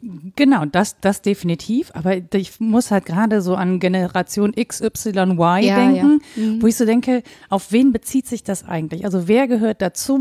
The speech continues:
Speaker 1: Und das ist im Prinzip immer eine sehr elitäre Generationenbeschreibung, wenn ich das mal so umfasse. Also das fragt,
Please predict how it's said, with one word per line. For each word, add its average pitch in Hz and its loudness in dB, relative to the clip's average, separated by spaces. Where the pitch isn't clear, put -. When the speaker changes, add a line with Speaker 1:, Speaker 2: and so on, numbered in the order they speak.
Speaker 1:
Und 220 -2
das 202 -6
ist - -8
im 185 0
Prinzip 262 -2
immer 277 4
eine 233 4
sehr 220 0
elitäre 220 0
Generationenbeschreibung, 156 -2
wenn 160 2
ich 165 -4
das 170 -2
mal 165 2
so 160 -4
umfasse. 165 -2
Also 208 4
das - -4
fragt, 220 -4